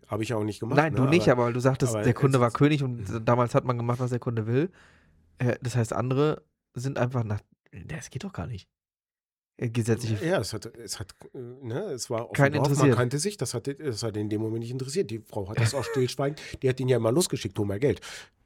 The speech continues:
Speaker 2: Ach so. Ich dachte, er, er hätte das ohne das Wissen seiner
Speaker 1: Nein,
Speaker 2: Frau gemacht.
Speaker 1: nein, natürlich nicht.
Speaker 2: Krass.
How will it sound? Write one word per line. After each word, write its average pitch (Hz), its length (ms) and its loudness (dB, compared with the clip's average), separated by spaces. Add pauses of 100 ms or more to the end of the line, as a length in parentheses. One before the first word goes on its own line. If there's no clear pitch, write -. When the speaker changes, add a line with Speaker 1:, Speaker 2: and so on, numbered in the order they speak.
(340)
Speaker 2:
Ach 110 220 0
so. 180 680 4 (540)
Ich - 140 -8
dachte, 127 280 0
er, 117 380 0
er 117 120 -2
hätte 120 160 -4
das 113 240 -6
ohne 151 200 -8
das 101 180 -8
Wissen 98 240 -12
seiner 98 260 -8
Speaker 1:
Nein, 98 140 -4
Speaker 2:
Frau 104 120 -2
gemacht. 101 200 -6
Speaker 1:
nein, 85 60 -8
natürlich 82 380 -12
nicht. 120 220 -14 (1160)
Speaker 2:
Krass. - 360 -6